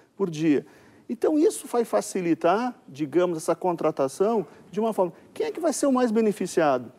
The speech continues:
Né? As pessoas que estão atualmente fora do mercado de trabalho, é, jovens, por exemplo, que estão ainda, é, no período de aprendizagem,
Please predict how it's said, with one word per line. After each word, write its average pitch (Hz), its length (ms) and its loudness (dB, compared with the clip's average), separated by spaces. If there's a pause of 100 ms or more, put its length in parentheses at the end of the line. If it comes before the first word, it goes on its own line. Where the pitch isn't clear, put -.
(280)
Né? 156 140 -2
As 202 180 -2
pessoas 214 340 2
que - 100 -8
estão 190 280 2
atualmente 185 460 0
fora 196 340 2
do 180 80 0
mercado 151 360 -2
de 131 80 -4
trabalho, 143 560 2 (400)
é, 170 240 4
jovens, 165 600 0
por 160 200 -6
exemplo, 156 420 -4
que - 140 -14
estão 175 380 -2
ainda, 151 460 0 (280)
é, 147 160 2
no 156 140 0
período 160 360 4
de 147 120 2
aprendizagem, 165 1080 0